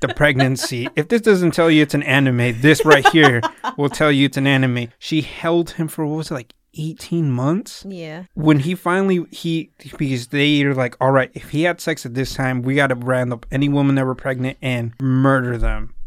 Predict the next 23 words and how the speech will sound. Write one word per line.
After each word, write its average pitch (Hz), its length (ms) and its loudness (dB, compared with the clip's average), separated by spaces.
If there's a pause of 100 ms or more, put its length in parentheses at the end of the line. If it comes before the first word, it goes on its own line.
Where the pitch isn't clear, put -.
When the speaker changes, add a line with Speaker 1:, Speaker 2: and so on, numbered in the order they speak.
(260)
Speaker 1:
They 139 100 2
didn't 139 220 2
want 131 180 2
no 139 160 4
one 139 220 2
else, 131 200 -2
so - 80 -10
she 156 220 -2
was 139 180 -2
up 135 180 -2
there 127 220 -4
for, 120 380 -8
I 123 140 -6
wanna 151 360 2
say 156 140 -2
it - 20 2
was 135 200 -4
eighteen 143 360 -4
months, 127 320 -2
and 123 140 -4
Garp 131 300 0
would 123 160 -4
go 123 360 0